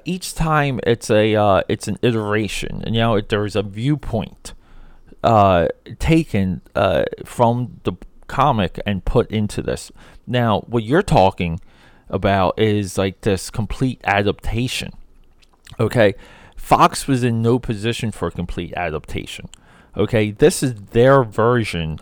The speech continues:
of the ideas of the Phoenix, and they, they picked out what they wanted, and they applied it into their universe,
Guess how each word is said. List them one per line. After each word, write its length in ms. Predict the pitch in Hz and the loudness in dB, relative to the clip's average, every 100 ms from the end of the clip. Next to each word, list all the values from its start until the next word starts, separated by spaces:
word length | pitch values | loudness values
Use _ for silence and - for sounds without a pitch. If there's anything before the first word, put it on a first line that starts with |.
| - | -2
of 140 | 98 | -2
the 140 | 101 | -2
ideas 600 | 95 92 95 104 101 98 | -2 -2 -2 -2 0 0
of 160 | 95 82 | -2 -6
the 60 | 82 | -8
Phoenix, 640 | - 110 92 76 - - | -8 -4 -4 -4 -10 -10
and 140 | 101 90 | -6 -4
they, 260 | 80 57 - | -6 -8 -6
they 200 | 78 78 | -4 -4
picked 320 | - 151 - | -2 -2 2
out 140 | 131 127 | 2 2
what 140 | 127 | 0
they 120 | 120 | -2
wanted, 460 | 113 85 80 78 - | 0 0 -2 -4 -4
and 140 | 95 | -4
they 100 | 87 | -2
applied 460 | 82 - - 98 104 | -2 -2 0 0 0
it 140 | 107 | -2
into 240 | 92 104 95 | -4 -6 -6
their 220 | 90 107 | -2 -2
universe, 640 | 107 92 80 76 90 - | -2 -6 -6 -6 -8 -8